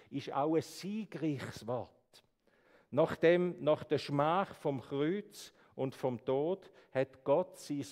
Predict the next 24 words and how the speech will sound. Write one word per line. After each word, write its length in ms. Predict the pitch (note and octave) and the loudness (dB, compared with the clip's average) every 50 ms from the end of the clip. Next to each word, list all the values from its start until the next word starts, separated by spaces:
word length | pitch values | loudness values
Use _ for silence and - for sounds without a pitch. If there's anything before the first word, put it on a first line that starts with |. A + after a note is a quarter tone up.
| - G#2+ | -6 -4
Wort 540 | A2+ B2 C#3 D#3+ F3+ F3 - - - - - _ | 0 0 2 2 0 -2 -6 -14 -20 -20 -20 _
zurück 720 | - - - B2+ A#2 D#3 F#3+ G3+ F#3+ - - - - - | -16 -12 -10 -4 -2 0 0 0 -2 -6 -18 -20 -20 -12
zum 260 | - - D3+ C3+ C3+ | -8 -6 -6 -6 -6
Ursprung 680 | G2 B2 C3 D3+ D#3+ C#3 - - - C3 B2+ C3+ C3+ - | -6 -6 -6 -4 -6 -6 -10 -12 -12 -10 -10 -8 -10 -12
genommen. 380 | - B2 B2+ B2+ B2 F#2 D2 - - - _ _ _ _ - - - - - _ _ | -12 -8 -6 -6 -6 -6 -8 -10 -16 -20 _ _ _ _ -20 -20 -20 -20 -20 _ _
Er 340 | - C3+ E3 G3 G#3 F3 C3+ | 0 4 6 6 6 6 4
hat 240 | E3+ E3+ E3 - | 0 -2 -2 -4
sich 300 | - - D#3 - - - | -6 -6 -6 -6 -8 -6
gesetzt 880 | - C#3 A#2+ - - D3 C#3+ E3+ F3+ - - - - - - - - - _ | -4 -4 -4 -2 0 0 0 0 -2 -4 -10 -16 -16 -16 -16 -18 -20 -20 _
zur 300 | - - B2+ A#2+ A2+ G2 | -4 0 0 0 0 0
Rechten 640 | A2 A2+ C#3+ D#3+ - - - - - D#3 D3+ D3+ B2+ | 0 -2 -2 -2 -4 -8 -16 -12 -8 -8 -8 -4 -2
der 180 | A#2+ G#2+ G2+ | -2 0 0
Majestät 960 | G#2+ A2 G#2+ A2+ B2 C3 B2+ A#2+ - - - - A2+ A2 A#2 C3 C3+ - - | 0 -2 -2 -2 -2 -2 -4 -4 -6 -6 -6 -4 -2 0 0 0 -4 -6 -10
in 140 | A#2 A#2 G#2+ | -12 -10 -4
der 220 | G#2 G2+ G2+ G2 F2+ | -2 0 0 0 -2
Höhe. 420 | G#2 A2+ A#2+ B2+ C3+ C#3+ D3+ D3 D3 - - - - _ _ _ | -4 -4 -2 -2 -2 -2 -4 -6 -8 -14 -20 -20 -20 _ _ _
Jesus 600 | A2 G2+ A2+ B2+ D3 D#3 C#3+ - E3 C#3+ - - | -8 -2 -2 0 0 0 -2 -6 -10 -12 -10 -10
ist 260 | F#2+ A#2+ - - - | -12 -12 -12 -14 -10
zum 220 | - C3 A2 G2 - | -8 -8 -6 -6 -8
Erbe 580 | - - A2 A#2 B2+ D3 D#3+ D#3+ C3+ - D#3 D3+ | -8 -4 0 0 0 0 -2 -4 -4 -4 -4 -4
über 400 | - B2 B2 A#2+ - A#2+ F#2+ G2+ | -2 -4 -8 -6 -6 -6 -2 -2
alles 400 | G2 G2+ G#2+ G2+ A#2+ A2 - - | 0 0 0 -2 -4 -6 -8 -10
eingesetzt 680 | G2+ G#2 A2+ A2+ - - - G#2 G2 - - - - F#2 | -10 -10 -10 -12 -12 -8 -6 -6 -6 -6 -10 -18 -14 -10
worden. 420 | F#2+ F#2+ F2+ E2 E2 - D#2+ D2 | -10 -10 -8 -10 -12 -16 -18 -20